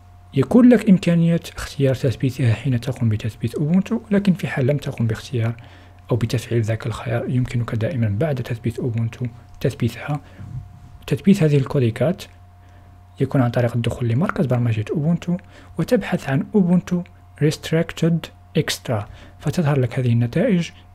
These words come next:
إضافيات أوبونتو المقيدة.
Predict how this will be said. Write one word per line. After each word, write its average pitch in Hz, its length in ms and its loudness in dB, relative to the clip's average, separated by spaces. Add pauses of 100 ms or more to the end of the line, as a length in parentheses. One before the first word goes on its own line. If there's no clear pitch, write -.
إضافيات 135 680 2 (100)
أوبونتو 123 500 0 (260)
المقيدة. 113 640 0